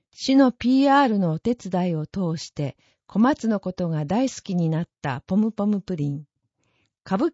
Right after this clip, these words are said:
伎とも仲良しになり、令和四年に小松も大好き隊長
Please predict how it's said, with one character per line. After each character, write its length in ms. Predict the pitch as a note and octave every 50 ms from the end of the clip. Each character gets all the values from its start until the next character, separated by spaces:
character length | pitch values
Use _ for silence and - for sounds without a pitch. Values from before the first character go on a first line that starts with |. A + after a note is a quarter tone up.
| _ _
伎 240 | - G#3 G#3+ G#3+ F3+
と 160 | - F3+ F3
も 220 | E3 D#3 D3 - - -
仲 260 | E3 E3+ - A#3+ C4
良 120 | C4 A#3 A3
し 160 | - - E3+
に 120 | E3+ D#3 D3+
な 140 | D3 D3
り、 220 | C3+ C3+ C3 - - _ _ _ _ _ _ _ _
令 260 | F3 G3 A#3 C4+ C#4
和 140 | A#3+ A3 G#3+
四 120 | F#3 F3 F3+
年 300 | F3+ F3+ F3+ E3+ D#3+ D#3
に 220 | C#3+ C3 - - _ _ _ _ _ _
小 140 | _ - G#3+
松 320 | A#3+ C4+ C#4 - - G#3 G#3+
も 300 | G#3+ G#3 G#3 F#3+ F3 D#3
大 240 | - A3 C4 B3+ -
好 60 | - - -
き 240 | - D3 C3+ - - _ _ _ _ _ _
隊 240 | - G3+ G3+ G#3+ G3
長 420 | - - G#3 G3+ F#3 E3+ F3 -